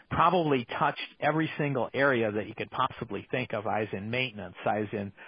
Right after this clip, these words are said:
research. I was in structures. I was in, uh, bridge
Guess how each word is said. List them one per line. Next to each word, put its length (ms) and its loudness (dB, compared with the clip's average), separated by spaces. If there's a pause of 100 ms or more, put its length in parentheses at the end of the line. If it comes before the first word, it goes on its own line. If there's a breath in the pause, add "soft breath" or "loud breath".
(140)
research. 540 0 (460)
I 160 2
was 200 2
in 180 0 (120)
structures. 580 2
I 140 2
was 160 -2
in, 280 0
uh, 240 -2
bridge 240 2